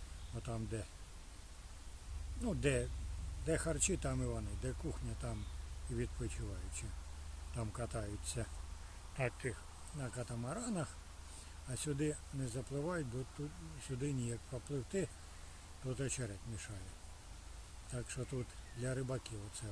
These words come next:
ось рай. Тихо, ніхто не мішає. Вон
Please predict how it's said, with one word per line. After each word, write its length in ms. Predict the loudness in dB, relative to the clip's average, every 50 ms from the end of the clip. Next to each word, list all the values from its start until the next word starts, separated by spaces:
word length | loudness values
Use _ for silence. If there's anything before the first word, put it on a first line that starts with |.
| -4 -4
ось 140 | -6 -6 -8 -8 -8 -10 -10 -10 -10 -12 -12 -12 -10 -10 -8 -8 -8 -2 0 2 4
рай. 220 | 4 2 2 -2 -6 -8 -8 -10 -10 -10 -10 -10 -10 -10 -10 -12 -12 -10 -10 -10 -10 -10 -10 -8 -8 -8 -8 -10 -6 0
Тихо, 300 | 2 2 2 2 2 2
ніхто 360 | 2 2 0 0 -2 0 2
не 80 | 2 2
мішає. 540 | 2 2 0 -2 -4 -4 -4 -4 -6 -6 -8 -8 -10 -10 -10 -10 -10 -10 -10 -10 -10 -10 -10 -10 -10 -10 -8 -6 -4
Вон 160 | -2 -2 -2